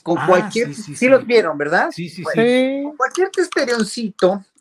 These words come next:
Speaker 1: esos móviles, este, empiezan a mover, a, a sonar. Y entonces nos despiertan o nos distraen la atención y todo, ya sabemos que está temblando, si es que no hay alerta sísmica. Pero ahora sí que yo tengo, tu-,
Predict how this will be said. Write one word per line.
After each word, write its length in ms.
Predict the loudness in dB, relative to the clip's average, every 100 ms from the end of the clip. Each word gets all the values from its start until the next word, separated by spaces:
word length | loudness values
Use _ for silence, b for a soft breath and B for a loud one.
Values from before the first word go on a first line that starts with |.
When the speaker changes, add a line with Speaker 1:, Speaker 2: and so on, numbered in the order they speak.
| -4
Speaker 1:
esos 440 | -2 -2 -4 -2
móviles, 720 | 0 0 0 -2 -2 -4 -8 B B B B B _
este, 840 | -2 0 0 -4 -2 0 2 0 -4
empiezan 380 | -2 0 2 2
a 60 |
mover, 300 | 4 4 4 2
a, 180 | 2
a 40 | 0
sonar. 580 | 0 4 6 6 4 -4 _
Y 80 | -14
entonces 300 | -10 -10 -8
nos 180 | -8 -8
despiertan 680 | -10 -4 2 2 4 0 0
o 40 |
nos 240 | -2 -4 -8
distraen 460 | -6 0 2 2
la 80 | -2
atención 480 | -6 -10 -10 -10 -10
y 60 | -8
todo, 200 | -8 -8
ya 120 | -8
sabemos 240 | -10 -12
que 40 | -8
está 180 | -6
temblando, 480 | -2 2 4 4 2
si 180 | -4 -8
es 100 | -8
que 120 | -6
no 100 | -4
hay 100 | -4
alerta 300 | -4 -4 -4
sísmica. 560 | -4 -6 -6 -8 -8 -14 _ _ _ _ _ _ _
Pero 440 | 6 6 2 -2
ahora 240 | -2 -2 -2
sí 140 | -6
que 100 | -8
yo 140 | -8 -6
tengo, 520 | -6 -6 -10 -12 -12 _
tu-, 180 | -2